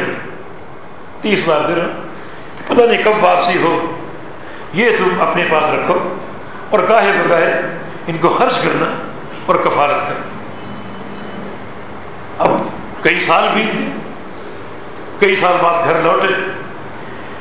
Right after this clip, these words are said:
ایک مجاہدانہ شان کے ساتھ گھوڑے پر سوار، نیزے کی انی سے اپنے گھوڑے کے، اپنے گھر کے دروازے پر ٹھوکر لگائی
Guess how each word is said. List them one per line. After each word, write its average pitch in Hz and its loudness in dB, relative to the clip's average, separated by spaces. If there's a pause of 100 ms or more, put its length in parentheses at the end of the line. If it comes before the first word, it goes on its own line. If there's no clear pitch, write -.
ایک 190 4
مجاہدانہ 208 6 (120)
شان 240 4
کے 247 4
ساتھ 208 4 (1700)
گھوڑے 202 8
پر 233 6
سوار، 254 6 (1300)
نیزے 240 6
کی 285 2
انی 285 4
سے - 2 (920)
اپنے 196 4 (100)
گھوڑے 214 6
کے، 220 2 (280)
اپنے 214 2 (920)
گھر 233 6 (100)
کے 226 2 (500)
دروازے 196 6
پر 202 2
ٹھوکر 285 6
لگائی 175 4